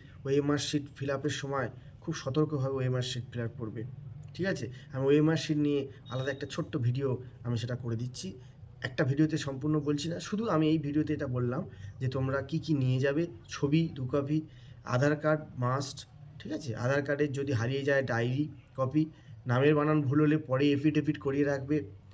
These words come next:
আর দু কপি ছবি বলেছি, আর জেরক্স করে নিয়ে যাবে একটা অ্যাডমিট কার্ড এবং একটা কালারিং, দুটো সঙ্গে রাখবে। আর <clears throat> মোবাইল ফোন সমস্ত কিছু বা-, ব্যাগ বাইরে রেখেই ঢুকতে হবে, দে-, দেখার জন্য কেউ থাকবে না।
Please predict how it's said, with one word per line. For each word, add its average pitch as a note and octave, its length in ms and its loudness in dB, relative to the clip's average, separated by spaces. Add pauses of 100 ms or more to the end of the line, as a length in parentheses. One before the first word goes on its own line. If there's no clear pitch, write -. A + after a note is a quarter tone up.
(300)
আর A#2 260 2 (380)
দু C3 100 -4
কপি D3+ 240 2
ছবি D3+ 220 2
বলেছি, D3 480 2 (320)
আর B2 200 -2
জেরক্স D#3+ 340 4
করে D#3 180 0
নিয়ে D3+ 200 4
যাবে D3 220 2
একটা C3+ 340 0
অ্যাডমিট C#3+ 380 -2
কার্ড E3 220 -4
এবং C#3+ 160 -6
একটা C3 180 -6
কালারিং, B2+ 420 2
দুটো B2 180 -4
সঙ্গে C#3 320 -4
রাখবে। C#3+ 420 2 (480)
আর B2 200 4 (120)
<clears throat> C3+ 180 4
মোবাইল C#3+ 420 6
ফোন D#3+ 360 2 (440)
সমস্ত D3 480 0
কিছু E3 420 0 (180)
বা-, B2 380 0
ব্যাগ C#3 380 6
বাইরে B2+ 260 4
রেখেই C3+ 300 0
ঢুকতে C3+ 300 -4
হবে, D#3 280 2 (420)
দে-, C#3+ 180 -6 (380)
দেখার C3+ 320 0
জন্য D#3 220 4
কেউ D3 140 0
থাকবে A#2+ 380 0
না। D#3 200 2